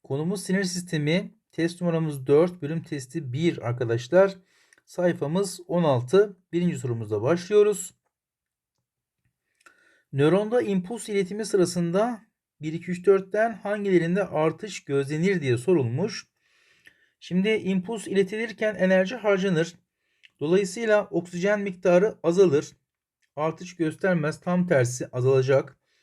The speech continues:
Yine glikoz harcanacağı için glikoz da azalır. Artış göstermez. Fakat glikoz oksijen solunumda parçalanacağı için karbondioksit miktarı artar.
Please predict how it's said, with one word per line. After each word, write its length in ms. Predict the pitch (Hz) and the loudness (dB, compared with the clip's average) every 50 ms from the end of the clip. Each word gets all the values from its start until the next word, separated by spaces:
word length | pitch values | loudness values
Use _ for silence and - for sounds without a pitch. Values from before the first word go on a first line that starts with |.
| _ _ _ _ _ _ - | _ _ _ _ _ _ -6
Yine 140 | 170 208 | -4 -4
glikoz 460 | 208 185 208 202 202 190 233 226 202 - | -2 -4 -4 -6 -4 -2 -4 -4 -2 2
harcanacağı 580 | 202 190 185 180 202 202 202 196 220 220 214 | 4 4 4 4 2 -2 -2 0 2 2 2
için 200 | 202 180 202 185 | 2 0 0 0
glikoz 420 | 170 170 175 175 175 208 208 190 180 | 0 0 0 2 2 2 2 4 2
da 120 | - - | 0 0
azalır. 500 | 123 123 127 123 117 123 147 - - - _ _ _ _ _ - | 0 2 2 2 2 2 0 -2 -4 -12 _ _ _ _ _ -6
Artış 340 | 143 143 139 139 - - - | -4 -4 -4 -6 -8 -10 -6
göstermez. 680 | 131 123 131 123 - 175 147 117 107 113 117 120 - | -4 -4 -4 -2 0 0 0 0 0 -2 -4 -4 -4
Fakat 440 | - 185 180 214 220 208 185 - _ _ _ _ _ _ _ _ _ _ _ _ _ _ _ _ _ _ _ _ _ _ _ _ _ _ _ | -4 -2 2 2 2 2 2 -4 _ _ _ _ _ _ _ _ _ _ _ _ _ _ _ _ _ _ _ _ _ _ _ _ _ _ _
glikoz 420 | - 143 156 175 175 196 220 214 214 | -2 0 2 2 2 2 2 2 0
oksijen 360 | 202 180 180 180 208 214 214 | 0 0 0 2 2 2 0
solunumda 360 | - - 208 202 208 202 202 | 0 -2 0 0 0 -2 0
parçalanacağı 680 | - 202 190 190 - 196 196 202 196 190 220 220 214 | 0 -2 -2 0 0 0 0 0 0 2 2 2 2
için 320 | 190 - - 160 160 160 - _ _ _ _ _ _ | 2 0 -4 -6 -6 -8 -12 _ _ _ _ _ _
karbondioksit 540 | _ _ 139 147 165 165 185 196 190 - - | _ _ -4 -4 -2 -2 -2 -4 -6 -8 -12
miktarı 380 | 208 196 180 175 208 196 196 185 | -12 -6 0 2 2 4 4 2
artar. 500 | 175 175 180 185 185 185 208 208 208 | 4 4 4 4 4 2 2 2 2